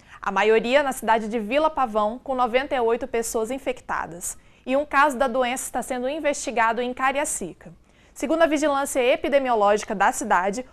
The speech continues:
o paciente é um homem de trinta e oito anos que esteve há cerca de um mês em Barra de São Francisco, no noroeste do estado. Ele está internado em um hospital particular em Vila Velha e o primeiro resultado do exame foi negativo para a malária.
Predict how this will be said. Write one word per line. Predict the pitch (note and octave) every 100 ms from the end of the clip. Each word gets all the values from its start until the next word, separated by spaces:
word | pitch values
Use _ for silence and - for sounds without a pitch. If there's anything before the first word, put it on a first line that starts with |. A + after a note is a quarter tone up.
| _
o | -
paciente | B3 B3 - B3+ C#4 D4
é |
um | B3+
homem | A#3+ B3+ B3+
de | A#3+
trinta | B3 C#4 E4+
e | D#4+
oito | B3+ A#3+ B3+
anos | G#3+ G3+ A3+ C4+
que | -
esteve | C#4+ - C4 A#3+
há | A#3+
cerca | A#3 A#3+ A#3+ A#3+
de | G3+
um | A#3+ D#4
mês | C#4+ A#3+ B3+
em | B3+
Barra | A3 A3+ B3
de | A3
São | - A#3
Francisco, | A#3 A#3 - A3 A#3 C4
no | A#3+
noroeste | A3+ A3 G3+ G#3+ -
do | B3
estado. | - F3 D3 D3 E3 _ _ _ -
Ele | - G3+
está | G3 G#3+
internado | G#3 A3 G3 G3
em |
um | G#3
hospital | G#3+ - A3+ G#3
particular | A#3+ D#4 - - C4+ A3
em | A3+
Vila | G#3 G3+
Velha | F#3 F#3+ F#3 B3+ D4 - _
e | B3
o | C4
primeiro | C4+ B3+ C4+ E4
resultado | C#4 C4 B3 A3+
do | A3
exame | A#3 A3+ A#3+
foi | B3+ B3+
negativo | A#3 B3+ E4+ D#4+ C#4 C4+
para | C4+ C4
a |
malária. | C#4 C4 E3+ E3